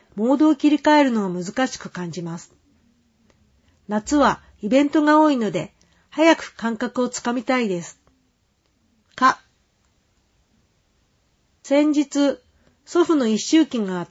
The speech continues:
た。お供えと一緒に先月の広報を仏壇に。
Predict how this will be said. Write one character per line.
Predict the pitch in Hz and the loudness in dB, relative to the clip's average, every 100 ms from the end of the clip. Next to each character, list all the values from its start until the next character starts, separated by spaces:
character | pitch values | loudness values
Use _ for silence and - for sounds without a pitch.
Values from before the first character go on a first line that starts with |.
| _ | _
た。 | 147 - _ _ _ _ _ _ _ _ _ - | -16 -16 _ _ _ _ _ _ _ _ _ -8
お | 208 | -2
供 | 277 294 | 0 2
え | 311 | 2
と | 302 | 2
一 | 294 | 0
緒 | 269 277 | 0 -2
に | 262 247 226 _ _ _ | -2 -4 -10 _ _ _
先 | - 349 | -2 2
月 | 330 294 240 | 2 0 -2
の | 220 | -4
広 | 214 214 214 | -2 -2 0
報 | 202 180 | -2 -2
を | |
仏 | 165 165 185 | -6 -10 -4
壇 | 214 214 | -2 -2
に。 | 214 214 | -4 -8